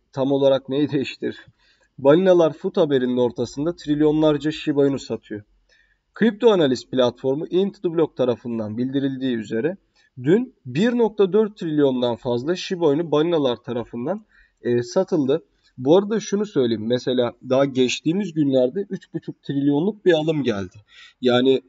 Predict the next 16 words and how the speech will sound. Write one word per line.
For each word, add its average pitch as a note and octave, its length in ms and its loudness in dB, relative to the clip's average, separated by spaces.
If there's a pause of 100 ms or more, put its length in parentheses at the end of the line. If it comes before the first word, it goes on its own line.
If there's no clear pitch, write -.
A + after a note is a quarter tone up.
(220)
e, A2+ 160 0
tabii E3 260 0
food - 260 -8
haber C#3+ 240 -2
etkisiyle C#3 680 -2
doğrudur. B2+ 340 2
Yani A2 240 -4
balinalar D3 580 0
bile C3 280 -2 (880)
satış D#3 420 -8
gerçekleştirebiliyor. A#2 1200 -4 (380)
Ancak D3+ 440 -2
genele C3+ 420 0
baktığımızda A2+ 680 -6
Shiba B2 340 -6
geneline A#2+ 560 -4